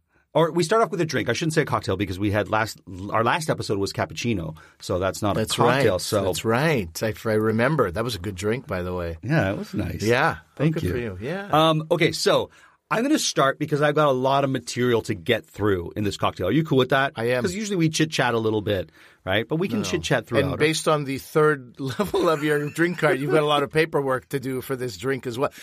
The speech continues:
Speaker 2: So Marco has the drinks on the top, <laughs> just a couple glasses on the second row. I'm gonna post a picture of this. And just a bunch of paperwork at the bottom, just a pile of all his taxes or something. I
Speaker 1: Why
Speaker 2: don't know
Speaker 1: you
Speaker 2: what's
Speaker 1: gotta
Speaker 2: going on
Speaker 1: pull
Speaker 2: there.
Speaker 1: the curtain away?
Speaker 2: I
Speaker 1: Why, why you gotta do that?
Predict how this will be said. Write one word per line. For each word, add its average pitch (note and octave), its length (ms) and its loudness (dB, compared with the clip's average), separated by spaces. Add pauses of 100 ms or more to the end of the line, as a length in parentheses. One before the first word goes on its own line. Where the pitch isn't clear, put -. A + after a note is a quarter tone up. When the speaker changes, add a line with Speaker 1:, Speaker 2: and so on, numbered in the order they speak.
(180)
Speaker 2:
So F3+ 140 0
Marco A#3+ 340 4
has G#3 280 2
the F3 100 2
drinks G#3 400 2
on A3+ 100 2
the G#3+ 100 2
top, C#3+ 480 0 (100)
<laughs> - 120 -20
just - 140 -10
a - 40 -10
couple G#3+ 220 -2
glasses F3+ 480 2
on E3+ 120 -2
the D#3 60 -4
second E3 440 -2
row. C3 220 4
I'm C3+ 100 0
gonna D#3+ 120 0
post D#3 300 -4
a B2 40 -12
picture C#3 280 -6
of A2+ 80 -6
this. A2+ 220 -4 (320)
And C#3+ 200 -2
just C4 360 0
a D3+ 100 4
bunch F#3 320 0
of D#3 140 0
paperwork C#3+ 580 0
at B2 140 -4
the B2 80 0
bottom, A2+ 420 0
just F3 220 -6
a C#3+ 80 0
pile D#3 420 2
of C3 80 0
all C3+ 160 0
his B2 260 -4 (360)
taxes D3+ 480 -2
or A2 60 -8
something. A2+ 360 -6
I A#2+ 40 4
Speaker 1:
Why F#3+ 60 4
Speaker 2:
don't A#3 80 4
know - 40 2
Speaker 1:
you - 20 4
Speaker 2:
what's - 100 0
Speaker 1:
gotta A3 120 4
Speaker 2:
going A#2+ 100 -2
on A2+ 60 -4
Speaker 1:
pull D3 140 2
Speaker 2:
there. C3+ 100 -2
Speaker 1:
the - 60 -16
curtain C3 320 0
away? G3 380 2
Speaker 2:
I G3+ 40 -6
Speaker 1:
Why, G3+ 320 0
why C#4 200 4
you D4+ 120 -2
gotta A#3+ 220 2
do G3 300 2
that? C3+ 260 4